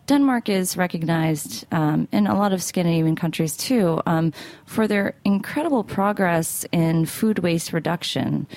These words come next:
So, um, there's recently some <clears throat> efforts that have led to a twenty-five percent reduction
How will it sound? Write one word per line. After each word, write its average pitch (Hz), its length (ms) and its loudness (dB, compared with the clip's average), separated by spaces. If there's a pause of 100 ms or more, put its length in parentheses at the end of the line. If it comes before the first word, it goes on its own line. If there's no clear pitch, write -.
(320)
So, 170 560 0 (280)
um, 160 480 0 (100)
there's 185 380 -2 (120)
recently 214 540 0
some 170 400 0 (280)
<clears throat> 214 280 4
efforts 233 460 0
that 196 100 -2
have 180 140 0
led 175 200 0
to - 120 -2
a 175 40 2
twenty-five 190 480 -2
percent 185 280 -2
reduction 175 680 0